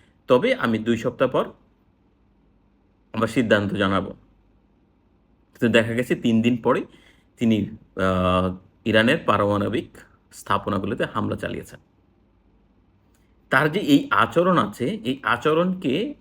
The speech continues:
রাষ্ট্রবিজ্ঞানের ভাষা-, ভাষায় বলা হয় ম্যাডম্যান থিওরি। ম্যাডম্যান থিওরি, অথবা এটাকে আরেকটা নাম দেওয়া হয় যে আনপ্রেডিক্টেবিলিটি ডক্ট্রিন। আনপ্রেডিক্টেবিলিটি ডক্ট্রিন।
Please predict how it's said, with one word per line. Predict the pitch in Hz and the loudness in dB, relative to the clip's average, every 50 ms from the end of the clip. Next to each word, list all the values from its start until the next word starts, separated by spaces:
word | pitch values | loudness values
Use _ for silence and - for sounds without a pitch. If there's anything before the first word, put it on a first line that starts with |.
| _ _ _ _ _ _ _ - | _ _ _ _ _ _ _ -2
রাষ্ট্রবিজ্ঞানের | 113 131 - - - - 202 185 185 165 175 165 160 151 135 | -2 -2 -2 -4 0 0 2 2 0 0 0 2 2 2 2
ভাষা-, | - 101 98 - - 113 107 | 0 -2 -6 -4 -4 -4 -4
ভাষায় | - - 107 - - 131 113 | -4 -8 -10 -8 -4 -2 0
বলা | 101 101 98 101 98 | 2 2 2 2 0
হয় | 98 113 156 202 214 - - - | 0 -2 -2 -2 -4 -8 -12 -12
ম্যাডম্যান | 104 101 98 101 104 113 120 117 117 127 139 160 196 233 302 262 - - - | -8 -4 -2 2 4 4 4 2 0 -2 -4 -2 -4 -4 -6 -8 -12 -18 -8
থিওরি। | - 127 104 95 85 82 - _ _ _ _ _ _ _ _ _ _ _ _ _ _ _ _ _ _ _ _ _ - | -4 -2 -2 -2 -2 -8 -14 _ _ _ _ _ _ _ _ _ _ _ _ _ _ _ _ _ _ _ _ _ -6
ম্যাডম্যান | 101 98 104 117 123 120 - 190 165 214 330 359 - - - _ _ _ | -4 0 2 2 2 0 -2 -4 -2 -2 -4 -6 -10 -18 -20 _ _ _
থিওরি, | - 160 123 101 90 - - - - _ _ _ _ _ _ _ _ _ _ _ _ _ _ | 0 0 2 2 0 -4 -10 -16 -20 _ _ _ _ _ _ _ _ _ _ _ _ _ _
অথবা | 120 131 131 165 170 208 202 | 0 0 2 2 -2 -2 0
এটাকে | 170 156 147 - - | -2 -2 -4 -4 -2
আরেকটা | - 156 170 175 175 - 180 | 0 0 0 0 2 0 0
নাম | 160 151 131 117 113 110 | 2 2 2 2 2 2
দেওয়া | 95 98 98 101 101 98 | 2 2 2 2 0 -2
হয় | 101 135 196 - - _ _ _ _ _ _ _ _ | -2 -2 -2 -2 -6 _ _ _ _ _ _ _ _
যে | - 113 - - | -8 -8 -8 -2
আনপ্রেডিক্টেবিলিটি | - 135 151 170 190 185 - - 143 151 139 - - - 151 135 123 - 107 98 - 185 262 294 117 - | 0 0 0 2 0 -4 -4 -2 -2 -2 -4 -4 -4 -2 0 0 0 0 -2 -4 -4 -6 -6 -6 -4 -4
ডক্ট্রিন। | 113 92 - - - - 90 - - - _ _ _ _ _ _ _ _ _ _ _ _ _ _ _ _ _ _ _ _ | -4 -6 -6 -8 -10 -10 -10 -10 -12 -18 _ _ _ _ _ _ _ _ _ _ _ _ _ _ _ _ _ _ _ _
আনপ্রেডিক্টেবিলিটি | 131 139 160 185 190 - - 117 117 113 113 - 127 127 127 135 131 - 226 311 302 - - 107 | 2 2 2 2 -2 -2 -2 -2 -2 -2 -2 0 0 2 2 0 -2 -2 -4 -8 -8 -10 -10 -4
ডক্ট্রিন। | 104 160 - - - - 85 | -4 -4 -4 -4 -10 -16 -16